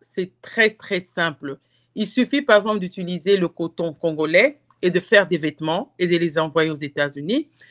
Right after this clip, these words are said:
Il suffit de faire, euh, le maïs, les arachides congolais, le cacao, le café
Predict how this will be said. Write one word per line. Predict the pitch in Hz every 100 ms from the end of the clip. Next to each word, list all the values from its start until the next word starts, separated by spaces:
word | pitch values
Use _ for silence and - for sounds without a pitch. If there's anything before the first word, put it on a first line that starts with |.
| _ -
Il | 240
suffit | 233 262 254 - 285
de | 214
faire, | 208 - 233 226 190
euh, | 190 175 165 160
le | 180
maïs, | 233 220 220 226
les | 190 190
arachides | 180 185 180 202 165
congolais, | - 180 170 175 175
le | 160
cacao, | - 185 185 170 170
le | 156
café | - 170 165 170